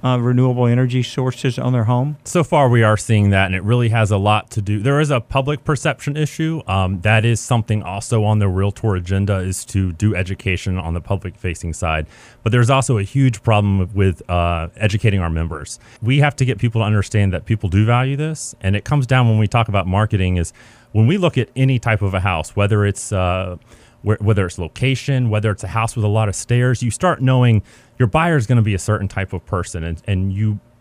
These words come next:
Speaker 2: either find an agent that tends to have that kind of a customer or something like that. And this is the same thing with green energy. If somebody doesn't know about it, you need to have an agent that has a presence, not, not only to understand it and the value, but also what is their physical presence in the business.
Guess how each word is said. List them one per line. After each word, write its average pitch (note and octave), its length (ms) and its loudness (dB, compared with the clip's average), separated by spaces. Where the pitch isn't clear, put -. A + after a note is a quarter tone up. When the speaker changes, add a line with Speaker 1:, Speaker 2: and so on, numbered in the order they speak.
Speaker 2:
either A2 220 2
find D3 360 2
an C3+ 120 2
agent B2+ 400 2
that G#2+ 180 0
tends C3 240 2
to B2+ 100 0
have A#2 220 2
that G#2+ 160 -2
kind A2+ 160 -2
of F#2+ 80 -2
a F2+ 60 -4
customer D#3+ 680 -4
or A2+ 100 4
something C#3 340 0
like A#2+ 200 2
that. B2 260 4
And A#2+ 80 4
this C3 180 0
is A2 100 -4
the A2 80 -4
same A#2+ 260 2
thing G#2 320 2
with F#2 200 0
green G2 300 2
energy. D#2+ 420 -4
If G#2 100 0
somebody F3 340 0
doesn't A2 300 -2
know G2 240 0
about D#3 300 -4
it, G#3+ 160 -10
you C#3+ 140 2
need F3 160 2
to D3+ 60 0
have D3 120 2
an C3 60 2
agent B2+ 360 0
that G#2 180 -2
has A#2 260 2
a F2+ 60 0
presence, G#2+ 960 -6
not, B2 240 0
not C#3 180 0
only D3+ 200 0
to - 60 -6
understand A#2+ 540 -2
it A2 80 -4
and G2 100 0
the F#2 60 -2
value, A2+ 380 2
but G2+ 100 0
also A2 480 2
what A#2 320 0
is G2 260 0
their B2+ 280 2
physical G#2 480 0
presence G2+ 420 0
in G2+ 60 0
the F#2 80 0
business. F#2 480 -2